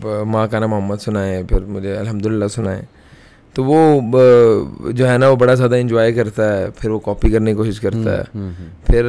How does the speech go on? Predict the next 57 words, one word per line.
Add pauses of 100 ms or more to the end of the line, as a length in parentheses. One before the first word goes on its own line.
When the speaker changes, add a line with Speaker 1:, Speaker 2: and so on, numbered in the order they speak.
(460)
Speaker 1:
बड़ा
ज़्यादा
वो
शाय
है, (320)
लेकिन
फिर
मैंने
एक
फार्मूला
निकाला
उसकी
जो
है
ना
वो,
मैं
जब
कभी
महफिल
के
अंदर
कोई
दोस्त
वगैरह
आते
थे,
Speaker 2:
हम्म।
Speaker 1:
उनसे
कहता
था
ना,
"यार
ज़रा
तिलावत
सुनाओ।" (320)
Speaker 2:
सही।
Speaker 1:
तो
उन्हें
सुनाता,
अब
मैं
उसको
गोद
में
उठाता
हूँ,
उसकी
आंखों
पे
ना (160)
हाथ
रखता
हूँ, (500)
तो
अब
वो